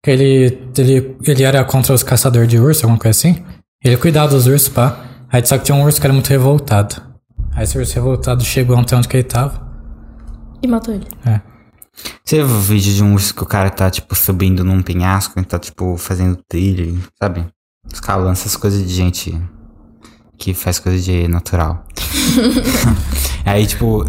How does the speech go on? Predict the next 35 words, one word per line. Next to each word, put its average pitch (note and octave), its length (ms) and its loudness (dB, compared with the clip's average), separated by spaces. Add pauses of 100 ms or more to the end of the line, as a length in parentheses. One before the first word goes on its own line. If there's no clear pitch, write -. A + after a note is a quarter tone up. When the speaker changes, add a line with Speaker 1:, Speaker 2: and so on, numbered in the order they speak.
(220)
Speaker 3:
cai, G#2+ 240 0
é, G#2+ 360 2
cai G#2 320 -2
um G#2 220 2
urso A2+ 280 0
por G2+ 120 -2
cima G2 220 2
dele F#2 420 2 (220)
e F#2 680 -2 (880)
começa F#2+ 380 0
a G2 60 2
escalar, F#2+ 580 0
mano, F2+ 400 0 (120)
pra F2+ 160 -2
pegar F#2 380 0
ele. F2+ 440 0 (360)
E F#2 120 -2 (200)
ele G2 160 0
tem G2+ 180 0
que G2 60 -4
ficar, - 280 0
ele G2 180 2
fica - 180 -4
chutando G2 520 0
o F#2 120 2
urso, F#2 340 0
mano, F2+ 200 0
pra, - 200 -2
Speaker 1:
Não, C#3 80 2
Speaker 3:
tipo, G#2+ 180 2
o G#2+ 40 2
Speaker 1:
nunca F#2+ 160 2
vi, G2 60 2
Speaker 3:
urso A#2 200 2
Speaker 1:
não. D3 160 0